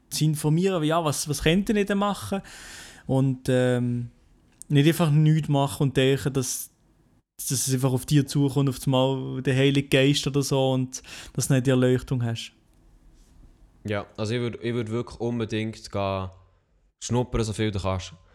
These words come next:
Speaker 2: Also das kann ich jedem sagen, der jetzt hier zulässt und irgendwie das ganze Berufswahl-Thema behandelt. Geht wirklich so viel gehen schnuppern, wie ihr, wie ihr könnt.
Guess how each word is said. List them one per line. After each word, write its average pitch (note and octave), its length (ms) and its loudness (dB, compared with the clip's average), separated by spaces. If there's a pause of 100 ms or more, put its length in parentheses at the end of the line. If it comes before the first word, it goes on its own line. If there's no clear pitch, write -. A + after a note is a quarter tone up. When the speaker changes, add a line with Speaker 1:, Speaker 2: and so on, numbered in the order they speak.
(160)
Speaker 2:
Also B2 160 2
das A#2 120 -2
kann B2 120 0
ich B2 60 0
jedem C3 260 2
sagen, B2 300 0
der A#2 80 0
jetzt A#2 160 -6
hier A#2+ 160 -2
zulässt A#2+ 480 -4
und G#2 120 -6
irgendwie A2 360 -4
das G#2+ 160 -8
ganze G#2+ 340 -6
Berufswahl-Thema G#2 720 -6
behandelt. F#2+ 440 -6 (380)
Geht C#3 120 2
wirklich D#3 260 -4
so E3+ 120 2
viel F#3+ 460 2
gehen F#3+ 140 -2
schnuppern, E3 440 -4
wie D#3 80 -4
ihr, D3 200 -8 (120)
wie C#3 120 -6
ihr C3+ 120 -12
könnt. G2 280 -6